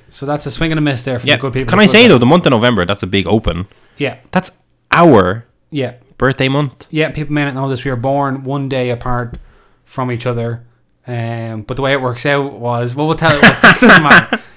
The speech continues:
Speaker 1: There's an
Speaker 2: I thought you were
Speaker 1: important
Speaker 2: meant to do it.
Speaker 1: No,
Speaker 2: I was
Speaker 1: no, no.
Speaker 2: excited.
Speaker 1: There's an important, uh, technicality. It's different days on the calendar, but it's only a few hours apart, and it's in the same hospital. It's a whole story. We'll tell you halfway through the month of November.
Speaker 2: <laughs>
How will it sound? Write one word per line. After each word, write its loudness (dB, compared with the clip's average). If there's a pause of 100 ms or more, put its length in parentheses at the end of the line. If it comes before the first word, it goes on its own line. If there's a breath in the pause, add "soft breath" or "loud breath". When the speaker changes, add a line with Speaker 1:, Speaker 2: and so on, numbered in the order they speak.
Speaker 1:
There's -4
an 0
Speaker 2:
I 8
thought 8
you 8
were 8
Speaker 1:
important 6
Speaker 2:
meant 6
to 2
do 4
it. 4
Speaker 1:
No, 4
Speaker 2:
I 6
was 4
Speaker 1:
no, 2
no. 0
Speaker 2:
excited. 4
Speaker 1:
There's 4
an -6
important, 2
uh, -2 (100)
technicality. -2
It's -6
different 0
days -2
on -6
the -6
calendar, -2 (420 soft breath)
but -4
it's -6
only -2
a -4
few -2
hours 2
apart, -2 (520 soft breath)
and -2
it's -8
in -6
the -4
same -4
hospital. -4
It's -6
a -4
whole 0
story. -2
We'll -6
tell -2
you -2
halfway -4
through -4
the -4
month -8
of -12
November. -6
Speaker 2:
<laughs> -6